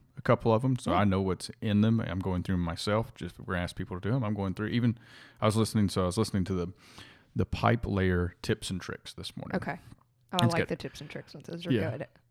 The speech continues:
Speaker 1: And it's got, uh, Eric Jumper and
Speaker 2: Yeah.
Speaker 1: Aaron Witt. And the first thing is introduction to pipe layer as, as a job.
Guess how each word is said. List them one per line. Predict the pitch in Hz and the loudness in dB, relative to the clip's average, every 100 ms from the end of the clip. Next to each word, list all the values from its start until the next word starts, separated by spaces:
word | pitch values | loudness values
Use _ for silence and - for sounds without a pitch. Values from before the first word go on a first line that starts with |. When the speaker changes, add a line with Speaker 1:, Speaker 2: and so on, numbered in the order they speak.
| _ | _
Speaker 1:
And | 107 | 0
it's | 98 - | 0 0
got, | 113 95 - | 0 0 0
uh, | 90 87 | -4 0
Eric | 104 120 | 0 0
Jumper | - 92 90 117 143 _ - | -2 -2 0 -2 -2 _ -4
and | 104 92 92 | -2 0 0
Speaker 2:
Yeah. | |
Speaker 1:
Aaron | 95 120 107 | 2 2 2
Witt. | 90 87 - - _ | 0 -2 -8 -20 _
And | 107 95 90 87 90 - - | 0 2 2 0 -2 -6 -6
the | - | -4
first | - - 165 - | -2 0 0 0
thing | 110 92 | 0 2
is | 90 85 | 0 0
introduction | 139 127 123 95 - - 85 | 0 0 0 0 -2 -6 -6
to | |
pipe | - 87 87 - _ | -4 -2 -2 -6 _
layer | 87 78 50 - - _ _ _ - | -4 -2 -4 -8 -14 _ _ _ -6
as, | 92 92 | -6 -4
as | 98 87 | -6 -6
a | 82 | -4
job. | 123 53 50 | -2 -2 -4